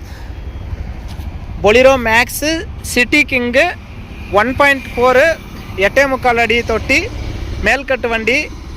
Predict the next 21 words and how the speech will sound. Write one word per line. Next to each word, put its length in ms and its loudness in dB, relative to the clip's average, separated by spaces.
வண்டி 280 4
வந்து 200 4
ரெண்டாயிரத்தி 520 2
இருபத்தி 320 0
நாலு 280 4
மாடல், 280 2
ஒரே 160 4
ஒரு 180 -2
ஓனர் 260 0
தான், 160 0
தருமபுரி 480 0
மாவட்ட 380 2
நம்பர் 240 0
ரெஜிஸ்ட்ரேஷனில் 720 0
இருக்கு. 200 4
சரண்டர் 440 2
பண்ணி 200 4
ரெக்கார்டு 300 2
எல்லாமே 320 0
கையிலே 300 4
வச்சுருக்காங்க. 500 2